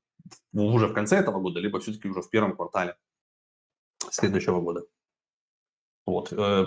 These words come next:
пишут в комментариях Рамбо: "Значит, выходить по восемьдесят девяносто нужно". Ну, тут когда выходить точно непонятно, а, я, я тут не подскажу. А, мы А Т Х прошлый пропустили, вот, на этих мы уже не стали выходить. То есть, как бы,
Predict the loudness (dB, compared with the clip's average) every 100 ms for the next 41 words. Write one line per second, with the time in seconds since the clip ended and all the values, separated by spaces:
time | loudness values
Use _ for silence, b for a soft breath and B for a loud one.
0 | 4 4 4 6 6 8 6 4 4 6
1 | 6 4 4 -2 2 4 4 2 2 2
2 | 2 0 0 -6 0 2 2 0 -6 -8
3 | 0 4 6 6 4 2 6 6 6 2
4 | 2 2 0 2 2 2 4 2 2 2
5 | 2 -6 -16 -6 -4 -4 0 0 2 0
6 | 0 -6 -6 -6 -2 0 6 6 6 0
7 | -2 -6 _ _ _ 0 4 4 2 2
8 | 2 2 0 0 -4 -6 -6 0 4 4
9 | 0 B B B -2 4 4 4 2 4
10 | 0 0 -2 -2 -2 -2 -4 2 4 4
11 | 2 0 0 0 -2 _ _ -10 -6 0
12 | 4 4 4